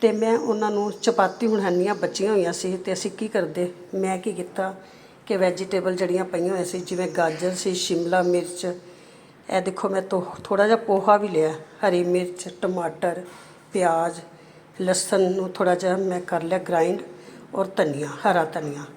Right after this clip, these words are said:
ਮੈਂ ਕੀ ਕੀਤਾ ਕਿ ਚਪਾਤੀ ਦੇ ਸੈਂਡਵਿਚ ਬਣਾ ਦਿੱਤੇ ਔਰ ਉਹਨਾਂ ਨੇ ਇੰਨੇ ਮਜ਼ੇ ਨਾਲ ਖਾਏ ਬੱਚਿਆਂ ਨੇ ਕਿ ਬਾਰ-ਬਾਰ ਡਿਮਾਂਡ ਕਰਨ, ਰੋਜ਼ ਕਹਿਣਗੇ, "ਚਪਾਤੀ ਸੈਂਡਵਿਚ ਸਾਨੂੰ ਬਣਾ ਕੇ ਦਿਓ, ਅਸੀਂ ਸਬਜ਼ੀ ਦੇ ਨਾਲ ਨਹੀਂ ਖਾਣੀ।"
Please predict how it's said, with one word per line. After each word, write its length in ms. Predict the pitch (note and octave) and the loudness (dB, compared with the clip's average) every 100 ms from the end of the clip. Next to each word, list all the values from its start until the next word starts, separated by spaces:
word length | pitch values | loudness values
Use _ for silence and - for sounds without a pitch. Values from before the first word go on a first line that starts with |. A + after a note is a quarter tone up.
| - - - - | -20 -20 -20 -6
ਮੈਂ 220 | G3+ F#3+ F#3+ | -2 0 0
ਕੀ 140 | G3+ | -2
ਕੀਤਾ 300 | F#3 F#3 G3 | -4 -2 -4
ਕਿ 120 | F#3 | -2
ਚਪਾਤੀ 580 | F#3+ - F3+ F3 E3+ G3 | -4 -6 0 -2 0 -4
ਦੇ 220 | F#3 F3+ - - - - - - | -2 -2 -4 -14 -20 -20 -16 -8
ਸੈਂਡਵਿਚ 540 | - F#3 E3+ E3+ F3 | 0 2 2 0 -4
ਬਣਾ 280 | E3 E3 D3 | -2 0 -2
ਦਿੱਤੇ 340 | D3+ D#3 E3 - - - - - - - | -4 -8 -10 -10 -16 -20 -20 -20 -16 -4
ਔਰ 280 | G#3 G3+ A3+ | 0 0 0
ਉਹਨਾਂ 200 | G#3 G3+ | 0 0
ਨੇ 100 | G#3 | 0
ਇੰਨੇ 320 | G#3 F3+ F#3 G#3+ | 0 0 2 2
ਮਜ਼ੇ 380 | E3+ E3 E3 | 2 0 2
ਨਾਲ 160 | G#3+ A3 | 2 2
ਖਾਏ 300 | - F3+ E3+ | 0 0 0
ਬੱਚਿਆਂ 420 | F3 - - E3+ | 0 -4 -2 -2
ਨੇ 180 | E3+ F3 F3+ - - - - | 0 -4 -6 -16 -20 -18 -4
ਕਿ 100 | G3 | -2
ਬਾਰ-ਬਾਰ 440 | F3+ F3 F3 F#3 | 4 4 6 2
ਡਿਮਾਂਡ 420 | F3+ F3 E3 D#3+ | 2 2 4 4
ਕਰਨ, 240 | D#3 E3 F3 | 2 0 2
ਰੋਜ਼ 300 | F3+ G3+ G#3 | 2 0 2
ਕਹਿਣਗੇ, 360 | G3 F3+ F3+ | 2 2 0
"ਚਪਾਤੀ 480 | F3+ F3+ - D#3 - | -4 -4 -4 -4 -4
ਸੈਂਡਵਿਚ 380 | F3+ F#3 E3+ F3 | 0 0 2 0
ਸਾਨੂੰ 260 | F3 E3 D3+ | 0 0 0
ਬਣਾ 240 | F3 D#3+ | -2 -2
ਕੇ 120 | D3+ | -2
ਦਿਓ, 140 | D#3+ F3 | -2 -2
ਅਸੀਂ 160 | F#3+ | -2
ਸਬਜ਼ੀ 380 | - E3 D#3 F#3 | -4 -4 -2 0
ਦੇ 100 | F#3 | 2
ਨਾਲ 200 | F3+ D#3+ | 0 0
ਨਹੀਂ 120 | F3 | -2
ਖਾਣੀ।" 340 | F3+ D#3+ D3 | -2 -2 -2